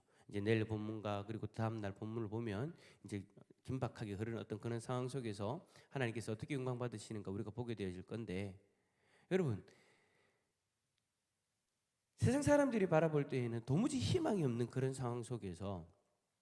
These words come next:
하나님의 백성들이 곤란에 처져-, 처해지고 이제는 더 이상 소망도 없는, 더 이상 여지가 없는 그런 상황 가운데 있을 때에 하나님은 하나님 한 분만이 바라보고 있는 그 길이 있었다라는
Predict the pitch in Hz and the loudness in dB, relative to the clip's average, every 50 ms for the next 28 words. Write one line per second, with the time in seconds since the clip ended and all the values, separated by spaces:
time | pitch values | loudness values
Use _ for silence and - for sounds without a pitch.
0 | _ _ _ - - - - - 165 156 139 123 117 104 104 98 104 98 - - | _ _ _ -20 -16 -8 -2 2 4 4 4 4 2 2 0 0 -2 -4 -4 -4
1 | 107 98 98 95 98 95 - 98 101 101 107 110 110 107 - - 110 98 107 104 | -4 -2 -2 -2 -2 -2 0 0 2 2 2 2 0 -2 -2 -4 -4 -2 -2 -2
2 | 98 95 - - - - 120 113 113 110 113 117 104 - 92 101 160 - - _ | -2 -2 -4 -10 -6 -2 -2 -2 -2 -2 -4 -6 -4 -2 -4 -4 -4 -8 -14 _
3 | _ _ _ _ _ _ _ - - 120 151 156 151 151 143 147 151 175 175 - | _ _ _ _ _ _ _ -6 -2 0 0 0 0 2 2 2 2 2 -2 -2
4 | - - 165 175 180 202 214 202 170 131 120 127 135 120 107 92 - - - _ | -2 -2 0 0 0 0 0 0 0 0 0 0 0 -2 -2 -4 -8 -16 -20 _
5 | _ _ _ _ _ _ - - 147 160 - 190 160 135 143 180 170 190 165 127 | _ _ _ _ _ _ 0 2 2 4 4 2 4 4 4 2 2 0 0 0
6 | 110 98 95 101 107 101 95 92 - - _ _ _ - - 175 185 202 208 202 | 0 0 0 -2 -2 -2 -4 -6 -12 -18 _ _ _ -2 0 2 2 4 2 0
7 | - - 165 170 170 156 - 123 113 113 110 107 113 107 - _ 123 110 - - | -2 -2 -2 -2 -2 -2 -2 -2 -2 -4 -4 -6 -6 -8 -8 _ -6 -6 -4 -2
8 | 151 143 147 147 - - 82 82 92 98 92 82 80 90 _ _ _ _ _ _ | -4 -4 -6 -8 -10 -10 -6 -4 -2 -2 -4 -4 -8 -14 _ _ _ _ _ _
9 | _ _ _ _ _ _ _ _ _ _ _ - - 254 254 254 226 208 202 196 | _ _ _ _ _ _ _ _ _ _ _ -8 -4 0 4 4 6 6 4 4
10 | 196 196 196 - - 277 269 247 226 220 214 208 - 262 277 247 240 214 185 165 | 2 0 -2 -2 -2 2 2 4 4 4 2 0 -2 -2 -2 -2 -2 0 2 2
11 | 151 143 139 - 110 120 131 143 143 135 131 123 - 123 110 104 101 101 104 104 | 2 2 0 0 0 2 2 0 0 -2 -6 -4 -4 -4 -2 -2 -4 -6 -8 -8
12 | 101 - - 127 117 - 135 131 135 - - - - - - 127 - - 95 - | -8 -8 -8 -8 -8 -8 -10 -10 -10 -10 -8 -8 -6 -6 -6 -6 -8 -12 -16 -16
13 | - - | -18 -20